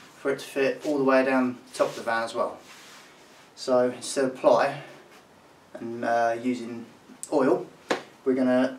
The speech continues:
put these M D F boards up instead and probably give them some sort of creamy coloured paint,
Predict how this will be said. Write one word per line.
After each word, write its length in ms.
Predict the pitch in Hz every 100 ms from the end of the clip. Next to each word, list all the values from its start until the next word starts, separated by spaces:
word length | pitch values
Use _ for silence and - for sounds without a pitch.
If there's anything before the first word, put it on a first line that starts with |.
| -
put 140 | 123
these 160 | 139 135
M 140 | 139
D 80 | 131
F 160 | 139 -
boards 240 | 131 123
up 200 | 160 160
instead 440 | 135 - 180 180 - - - - - - -
and 260 | 127 127
probably 180 | 127 135
give 120 | 131
them 120 | 127 123
some 240 | 131 123
sort 160 | - 127
of 60 |
creamy 440 | - 143 131 127 120
coloured 380 | 131 120 120
paint, 260 | - 117